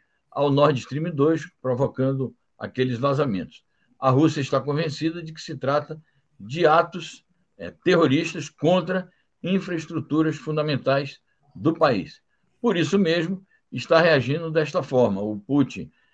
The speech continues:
é, além de estar, é, denunciando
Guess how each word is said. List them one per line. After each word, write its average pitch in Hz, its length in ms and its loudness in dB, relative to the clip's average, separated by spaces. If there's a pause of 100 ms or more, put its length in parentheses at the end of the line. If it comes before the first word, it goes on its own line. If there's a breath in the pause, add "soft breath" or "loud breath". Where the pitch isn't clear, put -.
(200)
é, 117 160 0
além 139 380 2
de 131 100 0
estar, 120 480 -2 (100)
é, 92 480 -10 (140)
denunciando 135 880 0